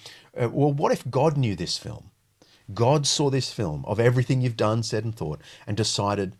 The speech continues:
to hold it against you. There was this young man sitting toward the back of the auditorium who didn't know he was sitting right near my wife, and he mumbled under his breath, "I'd be stuffed."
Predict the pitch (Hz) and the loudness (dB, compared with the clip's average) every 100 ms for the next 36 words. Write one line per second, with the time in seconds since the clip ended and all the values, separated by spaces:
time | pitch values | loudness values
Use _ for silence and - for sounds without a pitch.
0 | - 104 - 101 92 90 87 110 127 - | -12 -10 -4 -4 -4 -6 -6 -6 -8 -12
1 | - - - _ _ _ _ _ _ _ | -16 -20 -20 _ _ _ _ _ _ _
2 | - - - - 123 131 123 - 120 170 | -20 -20 -20 -4 0 2 2 0 -2 0
3 | 135 110 104 - 104 101 107 95 87 95 | 2 2 0 -2 -4 -4 -4 -6 -4 -6
4 | - 87 90 85 85 113 107 80 78 - | -6 -6 -6 -6 -6 -4 -4 -4 -8 -14
5 | _ _ _ _ _ _ - 117 135 120 | _ _ _ _ _ _ -10 0 2 2
6 | 107 104 98 95 - 95 90 92 80 90 | 0 -2 -2 -4 -2 -4 0 -2 -2 -6
7 | 82 78 80 120 120 - _ - - - | -6 -6 -4 -6 -6 -20 _ -20 -20 -20
8 | - _ _ 113 113 107 - 160 170 131 | -20 _ _ -2 0 -2 -2 -2 2 4
9 | 131 123 107 101 92 85 85 90 85 - | 4 4 2 -2 -4 -4 -4 -4 -4 -12
10 | _ _ _ _ _ _ _ _ - 113 | _ _ _ _ _ _ _ _ -2 -2
11 | 110 73 - - 127 120 - - | -2 -6 -6 -6 -10 -12 -16 -20